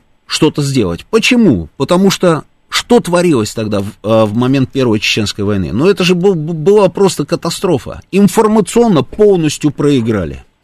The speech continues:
Любая информация, которая присутствовала в эфире всех телевизионных каналов, она была исключительно с чеченской стороны.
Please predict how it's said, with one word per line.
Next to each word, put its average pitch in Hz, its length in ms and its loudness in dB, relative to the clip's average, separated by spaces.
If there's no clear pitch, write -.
Любая 202 640 4
информация, 185 720 0
которая 123 380 0
присутствовала 139 720 -2
в 135 120 2
эфире 147 280 2
всех 170 340 0
телевизионных 127 580 -2
каналов, 135 480 -4
она 143 220 2
была 147 260 0
исключительно 170 760 -2
с - 20 -2
чеченской 147 640 -4
стороны. 135 500 -4